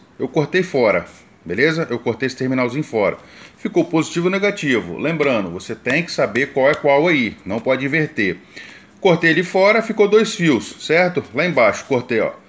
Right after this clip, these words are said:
Cortei lá em cima, ficou dois fios. Cortei aqui, ficou dois fios. O que que eu fiz? O positivo,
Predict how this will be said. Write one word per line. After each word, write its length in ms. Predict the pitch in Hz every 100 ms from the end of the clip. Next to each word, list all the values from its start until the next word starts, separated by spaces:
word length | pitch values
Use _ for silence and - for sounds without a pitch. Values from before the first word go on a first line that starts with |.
| _ _
Cortei 320 | 127 113 120
lá 60 | 117
em 80 | 143
cima, 480 | - 175 196 196 - _
ficou 240 | - 143 156
dois 240 | 190 180
fios. 480 | 139 117 90 - - _ _ _ -
Cortei 360 | 175 165 175 175
aqui, 420 | 175 190 220 - _ _ _ _
ficou 200 | - 165
dois 260 | 165 185 180
fios. 340 | 131 101 85
O 380 | - - - -
que 100 | 202
que 60 | 202
eu 60 |
fiz? 200 | 196 143
O 60 | 165
positivo, 800 | 202 208 196 - 156 123 95